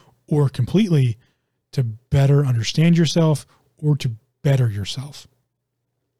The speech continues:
Lastly, individuality. Total character peculiar to and distinguishing an individual from others, known as your personality. Do of that what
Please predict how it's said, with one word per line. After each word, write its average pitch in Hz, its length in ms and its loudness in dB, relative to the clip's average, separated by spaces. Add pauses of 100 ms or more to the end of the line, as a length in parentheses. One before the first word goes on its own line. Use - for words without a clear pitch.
(1040)
Lastly, 131 500 0 (720)
individuality. 120 720 -4 (1400)
Total 185 320 2
character 160 400 -2
peculiar 156 500 0
to 123 260 0
and 113 80 -2
distinguishing 160 720 2
an 120 100 -4
individual 117 500 0
from 104 160 -10
others, 117 360 -14 (580)
known 151 120 2
as 147 140 0
your 156 60 -4
personality. 127 480 -6 (3750)
Do 202 200 2
of 190 100 0
that 202 300 0
what 170 220 -4